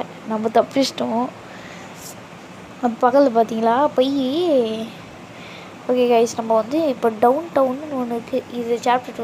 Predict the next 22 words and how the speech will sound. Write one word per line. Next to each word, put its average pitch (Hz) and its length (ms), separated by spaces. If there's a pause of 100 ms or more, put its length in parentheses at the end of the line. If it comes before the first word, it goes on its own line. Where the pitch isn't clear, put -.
தான் 247 100
விளையாட 226 280
போறோம். 208 240 (920)
கைஸ், 277 200
இவன் 240 200
போயிட்டு 254 260 (120)
இருக்கான், 226 340 (680)
அதாவது 233 280 (120)
ஒரு 220 140 (380)
டவுன் 240 220
டவுனில் 226 360
போயிட்டு 226 240
இருக்கான். 226 320 (640)
பார்த்தா 359 260
ஒரு 277 140
குண்டை 320 240 (1200)
வந்து 339 160 (100)
பார்த்தா 320 380 (120)
ஏதோ 330 100 (140)
பணம் 359 340
பறக்குது. 254 440 (1120)
அதை 294 120